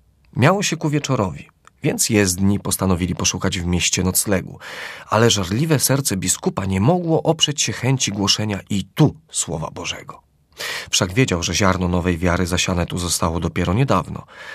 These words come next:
że wielu może potrzebować dalszych o niej nauk. Gdy więc zobaczył niewielkie wzgórze, wokół którego zgromadziło się sporo ludzi,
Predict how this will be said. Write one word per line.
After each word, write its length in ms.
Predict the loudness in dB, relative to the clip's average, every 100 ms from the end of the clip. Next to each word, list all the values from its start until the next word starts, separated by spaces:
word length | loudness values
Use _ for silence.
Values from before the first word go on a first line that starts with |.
| -18 -2
że 180 | 0 2
wielu 260 | 0 0 0
może 240 | 0 -2
potrzebować 720 | 0 0 0 0 -2 -2 -6
dalszych 420 | -6 -2 -2 -2
o 80 | -10
niej 140 | -8
nauk. 500 | -8 -10 -12 -18 -20 _ _ _ -16 -12 -10 -6
Gdy 160 | 0 2
więc 180 | 2 0
zobaczył 600 | 0 0 -2 -4 -6 -6
niewielkie 560 | 0 2 2 0 0 -2
wzgórze, 500 | -2 0 0 0 -2
wokół 280 | -6 -6 -6
którego 380 | -4 -2 0 -2
zgromadziło 580 | 2 2 2 0 0
się 120 | 0 -2
sporo 340 | 0 2 2
ludzi, 460 | 2 0 -2 -6